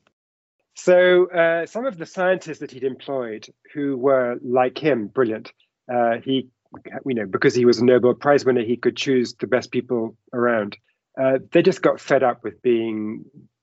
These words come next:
patronized, belittled, and generally bullied by Shockley. So they wanted to quit as a team and be hired by somebody else, another company. And, uh, in their search for a new employer,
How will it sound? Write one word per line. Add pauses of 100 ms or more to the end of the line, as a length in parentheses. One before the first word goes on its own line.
patronized,
belittled,
and
generally
bullied
by
Shockley.
So
they (420)
wanted
to
quit
as
a
team (100)
and
be
hired (680)
by
somebody
else, (240)
another
company. (760)
And, (160)
uh, (140)
in
their
search
for (420)
a
new
employer,